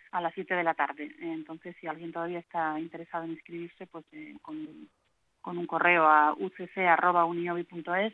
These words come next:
pues está a tiempo de inscribirse y de escuchar lo que nos quieran contar estas tres ingenieras de telecomunicaciones, y yo creo que es interesante. Y luego vamos a tener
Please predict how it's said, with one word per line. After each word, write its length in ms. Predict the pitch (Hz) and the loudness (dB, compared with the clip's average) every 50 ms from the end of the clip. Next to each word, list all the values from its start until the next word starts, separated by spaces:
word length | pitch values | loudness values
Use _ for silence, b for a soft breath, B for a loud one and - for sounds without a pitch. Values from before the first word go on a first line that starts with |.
| - _ _ | -6 _ _
pues 180 | 170 160 - | -14 -14 -14
está 180 | - _ - 170 | -10 _ -4 -4
a 20 | |
tiempo 260 | 165 175 170 165 170 160 | -2 -2 -4 -4 -4 -4
de 80 | 165 | -4
inscribirse 580 | 170 - - 175 175 202 240 240 - _ 240 226 | -8 -8 -8 -6 -4 -4 -4 -6 -6 _ -4 -4
y 60 | 202 | -4
de 80 | 170 170 | -4 -6
escuchar 400 | - - 170 160 - 165 160 - | -8 -12 -16 -8 -4 -4 -4 -2
lo 140 | 180 175 | -4 -6
que 80 | - 175 | -6 -4
nos 200 | 175 170 165 170 | -4 -4 -4 -6
quieran 260 | _ - 185 180 175 170 | _ -8 -8 -6 -6 -6
contar 260 | 175 170 170 170 165 | -4 -2 -2 -2 -2
estas 280 | 175 - _ 175 170 - | -4 -8 _ -10 -10 -10
tres 220 | - 170 170 175 - _ b b b b b b b b - _ _ | -12 -12 -12 -12 -12 _ b b b b b b b b -20 _ _
ingenieras 760 | - - 196 180 170 175 180 160 147 180 180 196 196 180 165 | -12 -10 -8 -6 -6 -6 -6 -4 -4 0 8 10 10 10 10
de 60 | 175 | 6
telecomunicaciones, 960 | - 180 165 165 - 160 160 160 160 151 156 156 - 208 214 226 233 233 247 - _ _ _ - | 0 -6 -4 -4 -6 -6 -4 -4 -4 -4 -6 -4 -2 0 0 0 0 -4 -6 -10 _ _ _ -10
y 400 | 185 175 165 165 160 156 - - | -8 -6 -6 -6 -8 -10 -8 -8
yo 100 | 170 170 | -8 -6
creo 140 | - 180 180 | -6 -8 -8
que 100 | - 170 | -8 -10
es 80 | - | -12
interesante. 540 | - 165 - 160 156 - - 160 165 156 160 | -12 -12 -10 -10 -8 -6 -4 -4 -4 -4 -6
Y 40 | 156 | -6
luego 180 | 165 165 180 190 | -2 0 2 4
vamos 220 | 190 180 190 190 | 4 4 2 0
a 60 | 196 | -2
tener 320 | - 190 190 202 208 208 | 0 4 4 6 4 4